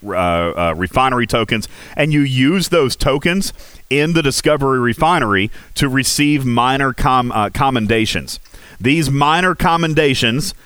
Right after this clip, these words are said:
are accumulated and then can be redeemed, uh, at a cost of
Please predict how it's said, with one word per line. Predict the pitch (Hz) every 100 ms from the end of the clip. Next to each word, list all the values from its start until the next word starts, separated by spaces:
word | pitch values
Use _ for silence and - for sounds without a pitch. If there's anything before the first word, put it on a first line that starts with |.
| - -
are | 120 120 117 117
accumulated | 117 - 202 180 107 92 107 151 -
and | 131 123
then | 131 156
can | 185 196 143
be | 151
redeemed, | 143 147 123 120 117 104 113 160 - - -
uh, | 117 117 117
at | 127 117
a |
cost | - 135 135 139
of | 120